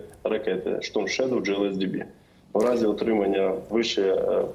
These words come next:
перелікованої номенклатури боєприпасів, а також літаків, це, е, може внести суттєві зміни в ведення бойових дій на користь саме сил оборони.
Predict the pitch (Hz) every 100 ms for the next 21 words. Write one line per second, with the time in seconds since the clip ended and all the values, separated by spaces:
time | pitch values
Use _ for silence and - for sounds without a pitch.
0 | - - 107 107 104 113 104 104 107 -
1 | 107 107 98 101 101 - - 104 - 95
2 | - - - - 101 107 - 101 92 -
3 | - - 101 110 - 147 147 - - -
4 | 107 101 101 - 98 113 110 117 104 98
5 | 98 98 - 135 - 98 - 101 98 92
6 | 113 120 101 101 101 101 101 95 98 95
7 | 98 123 127 - - - 123 113 110 107
8 | - - 98 98 - - 104 101 98 95
9 | - -